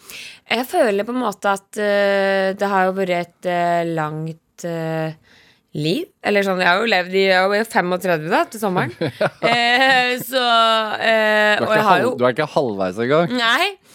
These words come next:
Speaker 1: men jeg fø-, jeg fø-, jeg begynner jo å føle meg gammel, ikke sant? Sånn der halvveis til fyr-, eller sånn der, jeg er snart førti, liksom, fem år. Åh, det skremmer meg litt.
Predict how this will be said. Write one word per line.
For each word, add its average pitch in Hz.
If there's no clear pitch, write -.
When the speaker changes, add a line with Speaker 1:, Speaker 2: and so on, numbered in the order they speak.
Speaker 1:
men 262
jeg 285
fø-, 311
jeg 254
fø-, 285
jeg 226
begynner 254
jo 220
å -
føle 147
meg 175
gammel, 170
ikke 226
sant? 277
Sånn 233
der 190
halvveis 147
til 156
fyr-, -
eller 170
sånn 170
der, 151
jeg 170
er 165
snart 156
førti, 214
liksom, 269
fem 185
år. 220
Åh, 170
det -
skremmer 151
meg 135
litt. -